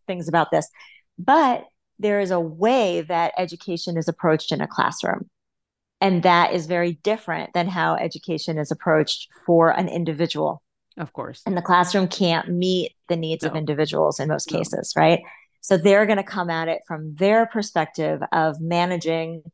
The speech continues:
Speaker 2: you know, twenty-five to thirty-five bodies
Speaker 1: Yeah.
Speaker 2: in their classroom, right?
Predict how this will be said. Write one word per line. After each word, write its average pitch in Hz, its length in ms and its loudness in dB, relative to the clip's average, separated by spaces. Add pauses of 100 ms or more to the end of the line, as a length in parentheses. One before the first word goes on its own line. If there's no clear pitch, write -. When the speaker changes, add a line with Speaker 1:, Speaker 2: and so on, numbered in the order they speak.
(380)
Speaker 2:
you 190 60 2
know, 170 260 6
twenty-five 170 800 2
to 165 200 -4
thirty-five 170 680 -4
bodies 175 320 2
Speaker 1:
Yeah. 156 240 -6
Speaker 2:
in 175 120 -10
their 165 200 -4
classroom, 175 680 -2
right? 175 320 0